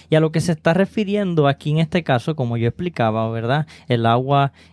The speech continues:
es hielo en un momento, en estado sólido, después se convierte en líquido y después se convierte en vapor de agua. ¿Qué estamos queriendo decer-, decir aquí, verdad? Que Dios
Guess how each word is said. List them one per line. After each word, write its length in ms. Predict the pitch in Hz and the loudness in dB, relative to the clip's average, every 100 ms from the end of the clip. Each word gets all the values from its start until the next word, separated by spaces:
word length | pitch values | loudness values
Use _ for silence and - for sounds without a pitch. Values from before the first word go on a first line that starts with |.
| - | -2
es 220 | 135 135 | 0 0
hielo 400 | 156 147 143 147 | 2 2 2 0
en 60 | |
un 60 | 147 | 0
momento, 520 | 156 151 123 120 127 | 0 0 0 -2 -2
en 80 | 120 | -4
estado 360 | 98 117 113 135 | -2 0 2 0
sólido, 400 | - 127 120 120 | 0 0 2 0
después 280 | 107 117 | -2 -6
se 100 | - | -8
convierte 560 | 123 131 131 131 131 143 | -6 -6 0 0 0 0
en 160 | 156 175 | 0 0
líquido 460 | 131 - 120 117 - - | -2 -2 -2 -2 -4 -2
y 60 | 131 | 0
después 260 | 123 131 | 2 0
se 140 | 135 139 | -2 -4
convierte 480 | 131 131 170 - | -2 0 0 0
en 80 | 131 | 0
vapor 320 | 117 110 117 | 0 0 0
de 100 | 113 | 2
agua. 220 | 107 101 104 | 0 0 -4
¿Qué 60 | |
estamos 340 | 135 151 160 151 | -2 0 0 -2
queriendo 480 | 156 143 147 143 135 | -2 0 0 0 -2
decer-, 460 | 131 - 123 127 | -2 -2 -2 -4
decir 340 | 143 131 - 127 | -2 -2 0 -2
aquí, 220 | - 131 | 0 0
verdad? 240 | 117 156 - - - | 0 -2 -4 -20 -4
Que 140 | 147 | -2
Dios 380 | 135 185 185 170 | 0 2 2 2